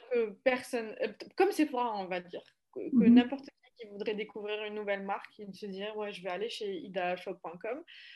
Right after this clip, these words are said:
Speaker 1: pour voir les, no-, les nouveautés, pour acheter, parce que je sais que tout ce qui, tous les produits qu'ils offrent, c'est des produits clean, que c'est des produits authentiques, c'est des, vraiment, et c'est des produits innovants, tu vois, alors, qui essaient de, d'innover.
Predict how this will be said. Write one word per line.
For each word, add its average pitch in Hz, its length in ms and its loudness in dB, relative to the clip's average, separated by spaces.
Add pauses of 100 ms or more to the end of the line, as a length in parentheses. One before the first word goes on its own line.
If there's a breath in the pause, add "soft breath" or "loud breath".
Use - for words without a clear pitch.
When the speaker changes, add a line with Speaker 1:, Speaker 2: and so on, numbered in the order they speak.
(200 loud breath)
Speaker 1:
pour 202 140 -14
voir 202 180 -4
les, 196 360 -2
no-, 196 300 -4
les 208 280 -2
nouveautés, 208 680 -2
pour 294 180 -10
acheter, 208 380 -6 (100)
parce 208 160 -6
que 240 120 -4
je 226 80 -2
sais 262 200 -2
que 269 100 -4
tout - 160 -8
ce - 60 -14
qui, 196 480 -8
tous 302 100 -2
les 311 100 2
produits 240 320 -4
qu'ils 220 160 -6
offrent, 240 180 -4
c'est - 80 -10
des 214 60 -4
produits 202 340 -10
clean, 220 420 -6 (800 soft breath)
que 196 680 0
c'est 202 140 -12
des 214 280 -2
produits 233 300 -2
authentiques, 247 760 -4
c'est - 160 -14
des, 202 140 -2
vraiment, 208 500 -6 (320 soft breath)
et 233 80 0
c'est 233 200 -6
des 220 180 0
produits 240 520 -2
innovants, 262 460 4
tu - 120 -20
vois, 214 120 -4
alors, 208 160 -6
qui 226 200 -8
essaient 220 240 -2
de, 208 200 -2
d'innover. 202 640 -2